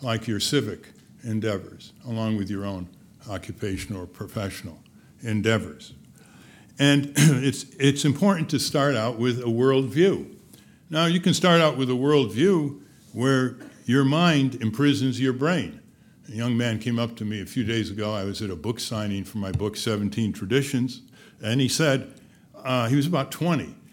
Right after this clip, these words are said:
and he said, "I disagree with everything you've ever said." I said, "Well, that, you're quite a thorough researcher," I told him. Uh, and, and, uh,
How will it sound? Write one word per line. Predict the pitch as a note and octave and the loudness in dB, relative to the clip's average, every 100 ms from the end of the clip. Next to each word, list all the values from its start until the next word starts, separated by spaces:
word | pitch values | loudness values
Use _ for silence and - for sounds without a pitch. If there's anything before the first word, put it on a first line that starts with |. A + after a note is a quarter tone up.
| - | -10
and | B2+ | -2
he | C#3 | -2
said, | C#3+ C#3 B2 | 0 0 2
"I | D3+ | 2
disagree | E3+ F3 C#3 B2+ C3 | 4 2 2 2 2
with | A#2 | 2
everything | B2+ C3 A2+ C3+ | 0 0 -2 0
you've | B2 A2+ | 0 0
ever | A#2+ A2+ | -2 -2
said." | A2 D#3+ D#3+ - - - - - B2 | -4 -6 -8 -10 -20 -20 -20 -18 -14
I | |
said, | - G#2 D#3+ | -12 -10 -10
"Well, | C3 | -8
that, | A#2 D3 - - | -10 -12 -16 -6
you're | F3 | -6
quite | - A#2+ A2+ | -2 -2 -2
a | |
thorough | - B2+ A#2+ B2+ | -4 -2 2 2
researcher," | C3 F3+ F3 A2 G2 - - - | 2 -2 -2 -4 -6 -14 -18 -20
I | |
told | - E2+ | -16 -14
him. | E2 - F2 - - - - - - B2 | -12 -10 -10 -8 -8 -8 -8 -6 -6 -2
Uh, | C3 B2+ - - - - - - - - - - - - - - - B2 B2 - - - - - - - C3 | 0 -2 -4 -8 -8 -8 -8 -10 -10 -10 -12 -12 -12 -12 -12 -12 -10 -8 -10 -14 -16 -16 -16 -16 -16 -8 -2
and, | C3 C3 A#2+ - - - - - - | 0 -2 -4 -12 -20 -20 -20 -20 -8
and, | C#3+ C3 C3+ | -4 -2 0
uh, | C3 B2 | 0 0